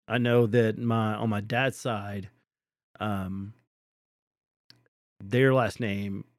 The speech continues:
uh, was Rain Crow, which they kept,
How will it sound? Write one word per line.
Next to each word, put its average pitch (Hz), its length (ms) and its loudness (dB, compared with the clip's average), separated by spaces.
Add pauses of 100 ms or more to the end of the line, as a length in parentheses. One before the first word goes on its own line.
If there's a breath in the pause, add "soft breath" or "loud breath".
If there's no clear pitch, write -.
uh, 95 360 -6 (120)
was 95 260 -10
Rain 107 360 -2
Crow, 95 420 -6 (220)
which - 220 -8
they 101 160 -4
kept, 104 400 -8